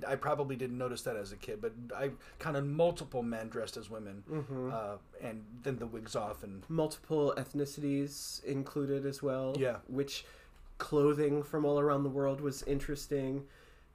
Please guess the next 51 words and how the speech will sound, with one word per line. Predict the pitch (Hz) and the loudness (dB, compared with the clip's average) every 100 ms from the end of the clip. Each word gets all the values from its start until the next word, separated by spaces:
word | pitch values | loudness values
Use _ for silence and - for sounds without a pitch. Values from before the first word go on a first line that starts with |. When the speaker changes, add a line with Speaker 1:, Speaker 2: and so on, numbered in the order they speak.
| - - | -8 4
Speaker 2:
Um, | 147 143 139 139 - | 8 8 6 2 -2
Rowan | 139 214 285 165 | 6 8 10 8
Atkinson, | 143 156 - 131 120 - 101 - - - | 6 4 2 -2 -2 -4 -6 -6 -16 -14
Speaker 1:
<laughs> | 175 - - - - 170 | -10 -6 -6 -6 -10 -6
Speaker 2:
Mister | 151 208 202 220 | 6 6 10 8
Bean, | 143 202 214 220 180 117 87 - | 8 8 10 12 10 6 0 -4
is | 139 135 | 0 4
in | 143 | 4
this | 135 - | 4 2
movie | 143 113 107 107 - | 2 2 0 -2 -2
Speaker 1:
Yeah. | 156 101 - - | -2 -2 -4 -2
Speaker 2:
as | 151 180 165 156 | 2 4 4 4
a | 143 | 6
not | 143 160 175 - - | 6 6 4 0 -4
nice | 139 160 156 - | 2 2 2 0
guy, | - 143 120 95 71 - - - - - - | 2 4 4 2 -4 -10 -20 -20 -20 -14 -2
um, | 123 120 120 120 | 2 2 2 2
who | 143 | 6
is | 147 143 | 6 6
having | 165 196 233 | 2 2 4
an | 220 | 4
affair | 208 - 185 226 | 2 2 4 6
with | 226 214 | 6 6
a | 165 151 143 | 4 6 6
hotel | 143 170 170 165 160 156 160 - - - - - - - | 4 2 0 2 4 2 0 -4 -18 -20 -20 -20 -16 -4
Speaker 1:
Maid? | 175 151 156 180 | 2 6 6 8
Speaker 2:
maid? | 196 277 330 330 359 | 10 10 10 8 12
Speaker 1:
Yeah, | 214 392 170 160 190 | 12 12 12 12 10
Speaker 2:
<laughs> | |
Speaker 1:
I | 208 | 10
don't | 208 202 | 10 10
know. | 185 | 8
It's | 185 | 10
all, | 240 254 | 10 10
that's | 254 277 | 8 8
all | 277 | 6
very | 277 240 202 | 6 6 6
strange | 214 196 | 4 2
and | 165 | 10
very | 202 | 12
Speaker 2:
Maybe | 233 233 | 12 12
she's | 208 202 - | 4 0 -2
drunk. | - 240 147 - | 6 6 6 2
She | - | 2
wasn't. | 185 190 170 | 8 8 8
I | 160 | 6
was | 143 | 6
with | 165 160 | 4 6
her | 151 | 8
all | 139 | 8
the | 127 | 6